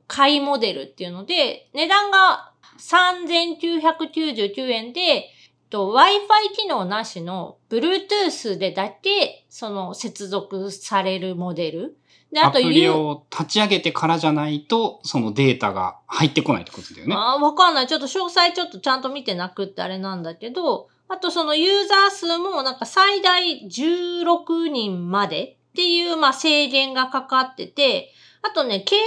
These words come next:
Speaker 1: 測できるその細かさっていうの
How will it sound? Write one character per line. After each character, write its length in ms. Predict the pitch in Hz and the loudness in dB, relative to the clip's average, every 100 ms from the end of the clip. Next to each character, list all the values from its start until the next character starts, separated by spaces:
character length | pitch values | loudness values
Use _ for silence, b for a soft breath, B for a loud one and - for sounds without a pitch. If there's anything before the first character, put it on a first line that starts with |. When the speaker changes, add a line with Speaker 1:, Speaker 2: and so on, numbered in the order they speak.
| 453 | 0
Speaker 1:
測 320 | 440 381 403 | -4 -2 -2
で 120 | 392 | 0
き 180 | 381 392 | 0 2
る 140 | 285 220 | 2 0
そ 160 | 214 | -6
の 420 | 190 185 180 - _ _ _ | -4 -4 -6 -8 _ _ _
細 340 | - 294 339 349 | -4 4 6 6
か 220 | 359 349 | 8 8
さ 220 | 349 330 | 10 10
っ 180 | 330 - | 10 0
て 120 | 208 | -4
い 120 | 185 | -2
う 100 | 165 | -2
の 320 | 170 156 247 | -6 -8 -10